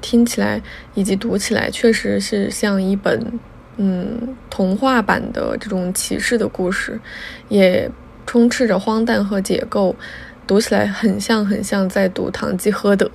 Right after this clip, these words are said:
<laughs> 首先有一组人物关系需要，呃，理一下，这个在 show notes 里面我也给大家放了人物关系的图片。首先他的主角，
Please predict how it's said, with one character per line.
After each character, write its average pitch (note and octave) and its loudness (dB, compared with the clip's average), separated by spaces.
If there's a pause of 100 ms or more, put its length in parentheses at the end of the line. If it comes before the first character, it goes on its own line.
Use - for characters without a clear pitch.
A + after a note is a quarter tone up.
(320)
<laughs> - -10
首 G3+ 2
先 C4+ 6
有 A#3 4
一 A#3 0
组 G3 -2
人 F3+ 0
物 A#3 6
关 B3+ 2
系 F#3 -4
需 F#3+ -2
要， G3+ -2 (140)
呃， G3+ -2
理 F#3 -2
一 - -6
下， G3 0 (280)
这 A#3 8
个 G#3 4
在 G#3 2
show A#3 4
notes A3+ 2
里 - -4
面 G3 2
我 G3 2
也 G3 2
给 F#3+ -4
大 G3+ -2
家 G3+ 0
放 A3+ 0
了 F#3 0
人 F3+ 0
物 G3+ 2
关 G#3 0
系 A#3 -6
的 F3+ 0
图 - -8
片。 A#3 0 (420)
首 G3+ 0
先 A#3+ 4
他 C4 2
的 B3 4
主 A3 -2
角， G#3 2